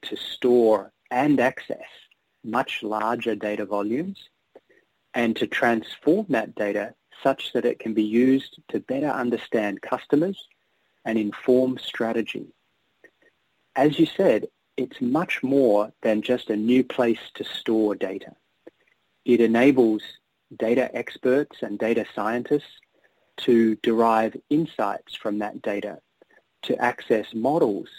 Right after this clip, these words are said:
and inbuilt tools from cloud vendors that enable them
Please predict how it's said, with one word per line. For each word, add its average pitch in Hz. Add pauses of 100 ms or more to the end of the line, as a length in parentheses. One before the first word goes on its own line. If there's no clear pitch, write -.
(180)
and 110
inbuilt 131 (140)
tools 113 (480)
from 104
cloud 120
vendors 104 (640)
that 113
enable 117
them 110